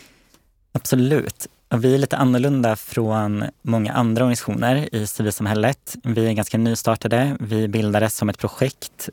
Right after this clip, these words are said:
under, eh, valrörelsen tjugoarton av Sara Damberg, eh, som också grundat Friends bland annat, ehm, och flera andra demokrati- och barnrättsaktivister ur ett behov av, ehm,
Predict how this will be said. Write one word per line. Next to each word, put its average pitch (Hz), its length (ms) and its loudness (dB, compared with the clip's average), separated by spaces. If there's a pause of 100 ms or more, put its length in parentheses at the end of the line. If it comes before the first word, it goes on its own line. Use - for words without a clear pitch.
under, 101 760 0 (560)
eh, 110 200 0
valrörelsen 113 800 2
tjugoarton 123 760 0
av 110 280 0
Sara 113 300 2
Damberg, 113 560 0 (760)
eh, 113 240 -2
som - 140 -4
också 117 180 -2
grundat 110 280 0
Friends 135 440 0
bland 131 180 2
annat, 127 500 -2 (180)
ehm, 107 680 -2
och - 360 -6
flera 110 220 2
andra 104 400 2
demokrati- 104 540 -2
och 104 60 -2
barnrättsaktivister 113 1200 -2 (840)
ur 113 160 4
ett - 140 -2
behov 117 520 2
av, 98 640 0 (340)
ehm, 101 720 -2